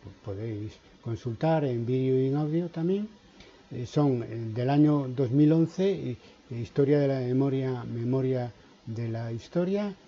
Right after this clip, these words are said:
en México, del año dos mil quince, eh, eh, la memoria histórica en España, eh, eso fue en, en Bu-, en Bucaramanga,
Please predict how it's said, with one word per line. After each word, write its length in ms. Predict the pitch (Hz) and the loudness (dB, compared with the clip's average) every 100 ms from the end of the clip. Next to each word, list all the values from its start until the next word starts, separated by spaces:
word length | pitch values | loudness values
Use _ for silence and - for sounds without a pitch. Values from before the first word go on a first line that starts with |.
| - - | -18 -10
en 300 | 117 117 127 | -6 -2 0
México, 600 | 147 - 170 165 185 180 - - - | 0 -2 -6 -2 -4 -4 -10 -16 -6
del 200 | 120 127 | -2 0
año 380 | 143 147 143 - - - - | 2 2 0 -6 -16 -16 -8
dos 300 | 123 131 135 | -4 0 4
mil 320 | 151 147 123 - | 6 6 2 4
quince, 680 | 160 151 - 139 135 131 - - - | 4 4 0 -6 -4 -4 -6 -16 -12
eh, 500 | 123 123 123 120 117 - - - - | -8 -4 -4 -4 -6 -10 -20 -18 -10
eh, 160 | 123 131 | -6 -2
la 140 | 131 | 0
memoria 480 | 135 131 143 143 139 | 2 4 4 4 2
histórica 720 | 131 - 147 135 - 131 127 123 | 0 0 0 0 -4 -6 -6 -6
en 220 | 120 123 | -4 -4
España, 680 | 120 - 165 170 190 202 196 - - - - | -6 -2 2 4 4 2 -2 -16 -20 -20 -16
eh, 320 | 120 113 123 | -12 -8 -6
eso 260 | 123 - 131 | -8 -4 -4
fue 640 | - 131 135 135 127 123 | -4 -4 -4 -2 -2 -4
en, 260 | 123 117 113 - - - - | -4 -4 -8 -12 -20 -20 -12
en 480 | 117 117 117 113 113 | -8 -8 -6 -6 -6
Bu-, 120 | 117 - 127 | -8 -10 -10
en 220 | 120 117 | -6 -4
Bucaramanga, 880 | 113 123 117 123 147 175 180 196 | -6 -6 -4 -2 0 0 0 -4